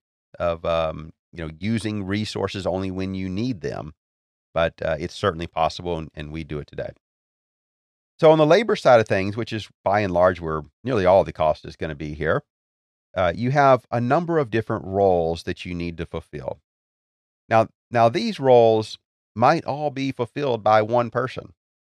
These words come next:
And these roles might be fulfilled by someone internal to your organization, someone in your team directly, or it might be filled by an external organization.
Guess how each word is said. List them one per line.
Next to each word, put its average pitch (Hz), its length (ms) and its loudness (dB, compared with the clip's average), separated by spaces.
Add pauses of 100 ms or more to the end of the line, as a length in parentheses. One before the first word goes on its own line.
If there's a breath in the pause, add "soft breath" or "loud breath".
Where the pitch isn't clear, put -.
(680)
And 120 200 0
these 156 200 -4
roles 139 260 2
might 117 300 0
be 123 140 -4
fulfilled 120 460 -4
by 110 340 0 (380)
someone 120 520 2 (100)
internal 127 600 -4
to 127 120 -12
your 123 120 -6
organization, 120 680 -4
someone 107 320 -6
in 110 120 -6
your 113 120 -4
team 123 300 -6
directly, 117 460 -4
or 131 100 -2
it 117 80 -8
might 117 260 -2
be 123 160 -6
filled 120 400 -4
by 117 300 2 (460)
an 117 140 -2
external 117 460 -2
organization. 78 800 -8